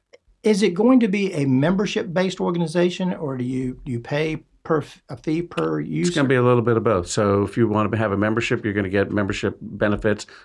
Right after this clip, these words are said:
Speaker 2: lower court usages,
Speaker 1: Uh-huh.
Speaker 2: and things like that. <clears throat> But one of the things that we really wanna do is we don't wanna be like other businesses. So we have the opportunity because, you know, uh, you know, we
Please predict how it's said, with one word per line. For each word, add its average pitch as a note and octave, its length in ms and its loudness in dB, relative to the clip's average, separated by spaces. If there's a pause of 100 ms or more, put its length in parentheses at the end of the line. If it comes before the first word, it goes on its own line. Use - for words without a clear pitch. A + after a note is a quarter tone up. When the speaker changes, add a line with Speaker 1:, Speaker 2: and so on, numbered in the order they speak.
Speaker 2:
lower G2+ 220 0
court G2+ 400 0
usages, G#2 640 -2
Speaker 1:
Uh-huh. G2+ 160 -8
Speaker 2:
and G2 160 -4
things G2 240 -4
like F#2 180 -2
that. F2+ 280 -2 (100)
<clears throat> - 400 0 (240)
But B2 140 0 (160)
one C3 240 2
of C#3 80 4
the A2+ 100 2
things A2+ 340 2
that G#2+ 200 -2
we G2+ 200 0
really A2+ 280 4
wanna G2+ 240 0
do G#2 220 2
is G2+ 140 -2
we A2 140 2
don't B2+ 200 2
wanna G#2+ 240 0
be G#2+ 340 2
like G#2 240 0
other G2 180 2
businesses. F2+ 580 -2
So F#2 300 0 (420)
we G#2+ 220 2
have A#2 240 2
the A2 80 4
opportunity G2 800 0
because, G2 800 -2
you G#2 140 -6
know, F#2+ 340 -2 (320)
uh, F2 540 -2 (220)
you G#2+ 140 -4
know, F#2 120 0
we F2+ 120 -4